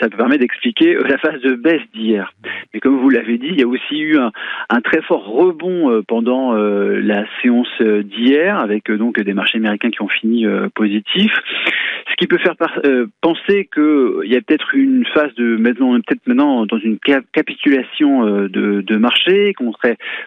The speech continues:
peut-être proche, euh, de points d'entrée. Après tout, euh, on a, euh, un Nasdaq qui a perdu, euh, douze virgule cinq pour cent depuis, euh, ses plus hauts, et puis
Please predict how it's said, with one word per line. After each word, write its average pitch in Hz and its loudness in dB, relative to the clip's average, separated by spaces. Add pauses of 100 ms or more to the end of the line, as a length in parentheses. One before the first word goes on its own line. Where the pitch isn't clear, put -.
peut-être 131 0
proche, - 0
euh, 113 2
de 110 2
points 110 -2
d'entrée. 110 2
Après - -10
tout, 123 0
euh, 98 0 (460)
on 104 2
a, 107 2
euh, 92 -4
un 101 0
Nasdaq 107 0
qui 107 -2
a 104 -2
perdu, 110 0
euh, 98 0
douze 123 2
virgule 120 2
cinq 131 0
pour - -2
cent 139 4
depuis, 127 2
euh, 107 2 (100)
ses 113 0
plus 120 -2
hauts, 131 6
et 107 0
puis 117 0